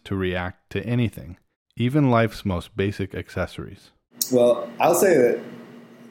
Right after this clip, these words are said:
Speaker 2: this is sort of elementary, maybe. I feel like Instagram sort of changed the way that I compose photographs sometimes because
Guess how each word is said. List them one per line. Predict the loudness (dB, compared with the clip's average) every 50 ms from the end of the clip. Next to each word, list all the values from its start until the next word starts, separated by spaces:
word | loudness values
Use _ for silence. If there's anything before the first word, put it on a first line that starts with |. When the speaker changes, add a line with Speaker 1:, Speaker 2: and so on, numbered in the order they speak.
| -14 -6 -2
Speaker 2:
this | -2 -2 -2
is | -2 -4
sort | -2 2 2 2 2
of | 2 0 -4 -10 -16 -18 -20 -20 -20 -20 -20 -20 -20 -20 -20 -20 -20 -14 -8 -4
elementary, | -2 -2 -2 -2 -4 -6 -6 -6 -6 -6
maybe. | -4 -2 0 0 0
I | 0
feel | 2 2 2 2
like | 2 2 0 -6 -10 -6 -2
Instagram | 0 0 2 2 0 0 2 2 2 0 -2 -2
sort | -4 -4 -4
of | -4 -4
changed | -4 -2 -2 -2 -2 -2 -2
the | 0
way | 0 2 2 2
that | 0 0 0
I | 0 -2
compose | -2 -6 -10 -8 -6 -6 -6 -6 -6
photographs | -4 -4 -4 -2 -2 -2 -2 -4 -6
sometimes | -10 -8 -8 -8 -8 -10
because | -10 -6 -2 -2 -2 -2 -4